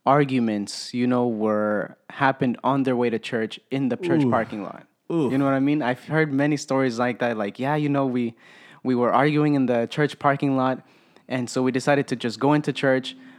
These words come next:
Speaker 1: But as soon as they get out of the car,
Speaker 2: Mm, it's all
Speaker 1: then
Speaker 2: smiles.
Speaker 1: all smials.
Speaker 2: <laughs>
Speaker 1: Yeah, you better be on your best behavior.
Speaker 2: Well,
Speaker 1: You know,
Speaker 2: sometimes some
Speaker 1: nobody
Speaker 2: people don't smile, right? But,
Speaker 1: Yeah.
Speaker 2: but still, it's like
Speaker 1: <laughs> But
Speaker 2: nothing.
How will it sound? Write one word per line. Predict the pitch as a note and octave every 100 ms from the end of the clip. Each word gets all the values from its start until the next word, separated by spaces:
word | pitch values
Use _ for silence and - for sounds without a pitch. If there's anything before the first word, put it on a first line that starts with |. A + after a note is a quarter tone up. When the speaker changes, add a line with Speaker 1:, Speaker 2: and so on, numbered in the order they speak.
| -
Speaker 1:
But | B2+
as | A#2 A2+
soon | - F#3+
as | A3 F#3+
they | E3 E3
get | D3+
out | C3 D#3
of | D3+
the | C3
car, | - C#3+ A2 F#2+
Speaker 2:
Mm, | F#3 D#3+ C3 A#2
it's | -
all | D3
Speaker 1:
then | C#3+ D#3
Speaker 2:
smiles. | C#3 C#3+ B2
Speaker 1:
all | B2+ D#3
smials. | E3 E3 D#3 C3 A#2+ C3
Speaker 2:
<laughs> | D3
Speaker 1:
Yeah, | D3 B2+ D3+
you | C3
better | C3 D3 D3
be | C#3+
on | C3
your | A#2
best | C#3 D3
behavior. | D3 D3+ D3 C3+
Speaker 2:
Well, | C#3+
Speaker 1:
You | C#3+
know, |
Speaker 2:
sometimes | F3+ F3+ C#3+
some | C#3
Speaker 1:
nobody | D3+
Speaker 2:
people | C#3+
don't | C#3 B2
smile, | B2 A2 G#2+
right? | C3+ C#3
But, | F3
Speaker 1:
Yeah. | D3+ C#3 D#3+
Speaker 2:
but | G3 E3+
still, | G3 D3
it's | B2+
like | D3 C3
Speaker 1:
<laughs> |
But |
Speaker 2:
nothing. | D3 D3